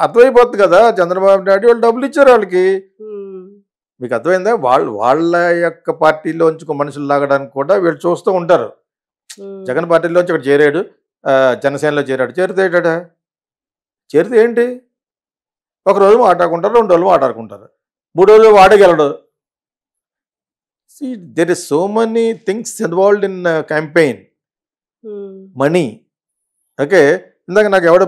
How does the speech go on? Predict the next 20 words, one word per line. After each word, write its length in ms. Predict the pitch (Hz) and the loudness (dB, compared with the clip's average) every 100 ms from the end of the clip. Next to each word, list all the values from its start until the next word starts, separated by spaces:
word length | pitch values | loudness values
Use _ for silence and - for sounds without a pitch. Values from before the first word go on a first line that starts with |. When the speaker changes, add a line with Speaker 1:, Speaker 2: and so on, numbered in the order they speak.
| 160 | 0
Speaker 1:
పంపాడు, 300 | 156 165 139 | 0 2 2
అది 140 | 131 123 | 0 -6
చూపించి 300 | 156 165 156 170 | -10 -12 -8 -4
కూడా 120 | 185 170 | -4 -4
చూపించా-, 340 | 151 151 165 147 | -8 -6 -6 -4
అది, 120 | 143 - _ - | -6 -8 _ -4
అది 180 | 147 139 127 113 | -2 -2 -6 -8
జ-, 200 | 123 120 107 | -8 -8 -8
ఎవరో 200 | 110 135 131 104 _ _ 104 | -4 -2 -2 -6 _ _ -8
వైఎస్ఆర్సీపీ 680 | 123 139 147 147 151 143 147 | -6 0 0 0 -4 -4 -2
వాళ్ళు 160 | 143 139 | 0 0
చేశారో 460 | 147 147 147 156 214 214 214 214 _ _ | 0 0 0 2 2 4 2 -2 _ _
మరి 200 | 139 135 127 113 | -2 0 -2 -4
నిజంగా. 340 | 110 131 147 147 135 135 - _ - | -6 -2 2 2 2 -4 -10 _ 0
తాడేపల్లిగూడెం 760 | 165 196 196 196 190 196 185 175 | 2 2 2 2 2 0 -2 -2
మీటింగ్లో 400 | 170 175 175 214 - _ _ _ _ _ _ - | -4 -4 0 0 -2 _ _ _ _ _ _ -2
వాళ్ళకి 180 | 185 185 | 0 0
ఒక 60 | - | 2
ప్యాకెట్ 280 | 190 220 202 185 | 2 4 2 0
అందిందట, 340 | 180 165 113 | 0 -2 -2